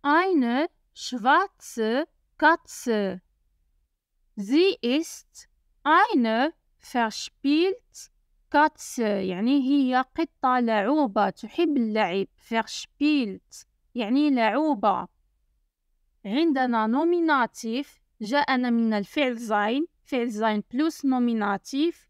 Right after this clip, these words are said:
وعندنا eine. إذن بماذا تنتهي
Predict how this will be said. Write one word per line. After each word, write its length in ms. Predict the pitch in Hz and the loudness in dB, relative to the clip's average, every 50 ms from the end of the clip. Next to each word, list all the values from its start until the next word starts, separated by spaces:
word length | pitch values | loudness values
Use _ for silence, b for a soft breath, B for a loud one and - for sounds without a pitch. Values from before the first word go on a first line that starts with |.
| _ _ _ _ - | _ _ _ _ -2
وعندنا 760 | 330 339 302 311 294 247 214 226 220 214 220 226 240 277 311 - _ _ _ _ _ _ _ _ - 269 | -2 0 0 0 0 0 2 2 0 0 0 0 0 -2 -2 -4 _ _ _ _ _ _ _ _ 0 2
eine. 600 | 269 285 285 277 262 240 226 220 214 202 196 180 _ _ _ _ _ _ _ _ _ _ _ _ _ - | 2 4 4 2 0 -2 -2 -2 -2 -4 -4 -8 _ _ _ _ _ _ _ _ _ _ _ _ _ -2
إذن 380 | 285 269 214 247 262 262 220 | -2 0 2 2 0 0 0
بماذا 440 | 240 285 285 311 370 415 392 349 349 | 0 0 0 2 2 2 2 0 -2
تنتهي 580 | 349 - 320 311 277 254 - 269 247 240 247 | -2 -2 -2 -2 -2 -2 -4 -4 -4 -4 -4